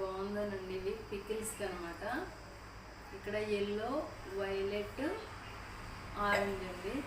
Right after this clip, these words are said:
చాలా బాగున్నాయి కదా, ఎల్లో, వైలెట్, ఆరెంజ్. ఇవి దీనిలో డిస్ప్లే చేయడానికి. మూడు రకాల పచ్చళ్ళు.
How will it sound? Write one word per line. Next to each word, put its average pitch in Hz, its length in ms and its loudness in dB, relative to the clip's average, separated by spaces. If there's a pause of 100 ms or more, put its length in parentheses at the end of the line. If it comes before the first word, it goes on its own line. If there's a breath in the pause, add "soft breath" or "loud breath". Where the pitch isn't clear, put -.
చాలా 196 340 2
బాగున్నాయి 190 460 0
కదా, 190 200 -2 (2250)
ఎల్లో, 208 260 4 (520)
వైలెట్, 202 540 0 (380)
ఆరెంజ్. 180 420 0 (1300)
ఇవి 285 160 2 (240)
దీనిలో 220 400 2
డిస్ప్లే 202 320 -2 (100)
చేయడానికి. 175 560 -2 (1500)
మూడు 220 320 2
రకాల 226 340 2 (140)
పచ్చళ్ళు. 226 480 -2